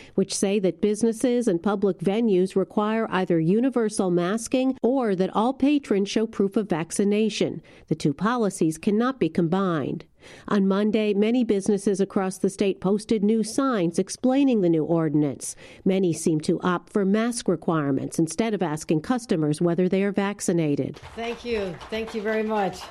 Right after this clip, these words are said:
Speaker 1: Governor Hochul was in New York City, where covid transmission rates are relatively low at around two and a half percent, compared to nearly ten percent in Western New York. Hochul held a news conference on the ongoing project to rebuild the J F K airport,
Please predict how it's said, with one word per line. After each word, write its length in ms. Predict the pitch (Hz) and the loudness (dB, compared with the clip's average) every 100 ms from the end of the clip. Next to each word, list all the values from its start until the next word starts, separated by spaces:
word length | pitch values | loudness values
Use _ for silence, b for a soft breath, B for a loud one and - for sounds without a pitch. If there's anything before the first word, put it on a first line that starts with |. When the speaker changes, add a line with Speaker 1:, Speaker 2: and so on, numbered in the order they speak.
| - | -2
Speaker 1:
Governor 360 | 175 156 135 | 0 0 0
Hochul 380 | 139 247 - 175 | 0 0 0 2
was 200 | 175 190 | 2 2
in 100 | 208 | 2
New 80 | 214 | 2
York 320 | 220 220 220 | 2 -2 -4
City, 400 | - 311 226 143 | -2 0 0 0
where 160 | 185 185 | -2 0
covid 400 | - 254 247 202 | 0 0 0 0
transmission 720 | - 185 180 202 262 214 156 | 0 0 2 0 0 2 2
rates 320 | 151 147 165 - | 2 0 -2 -2
are 100 | 233 | 0
relatively 640 | 202 208 233 262 240 269 | 2 0 0 0 2 2
low 400 | 247 254 233 143 | 2 2 0 -2
at 100 | - | 0
around 360 | 175 170 160 156 | 0 0 -2 -4
two 220 | - 262 | 0 0
and 100 | 214 | 2
a 40 | 190 | 0
half 300 | 202 190 - | -2 -2 -2
percent, 540 | 156 - 254 190 - B B B | -2 0 -2 -2 -6 B B B
compared 340 | 185 180 180 175 | -4 0 0 2
to 80 | |
nearly 320 | 180 170 147 139 | 2 2 0 -2
ten 300 | - 285 285 | 0 0 2
percent 440 | 139 - 151 147 | -2 0 -2 2
in 120 | 196 | 2
Western 420 | 208 240 - 226 | 2 -2 0 2
New 80 | 185 | 2
York. 480 | 165 156 139 - - B B B - | 2 2 -2 -6 -16 B B B -2
Hochul 320 | 208 196 185 | 0 0 0
held 200 | 208 208 | 0 2
a 80 | 208 | 2
news 340 | 208 269 285 | 4 2 0
conference 520 | - 190 180 220 220 | -2 -2 0 -2 0
on 80 | 190 | 0
the 160 | 190 190 | 0 0
ongoing 480 | 196 220 220 196 180 | -2 0 0 2 0
project 560 | 170 180 165 156 202 - | 0 -2 -2 -2 -2 0
to 120 | 254 | 2
rebuild 440 | 233 233 226 220 | 2 2 0 0
the 80 | 233 | -2
J 260 | 208 202 190 | 0 0 0
F 160 | 214 | -2
K 240 | - 190 - | -2 -2 0
airport, 580 | 208 247 247 202 170 - | 0 -2 0 0 0 -4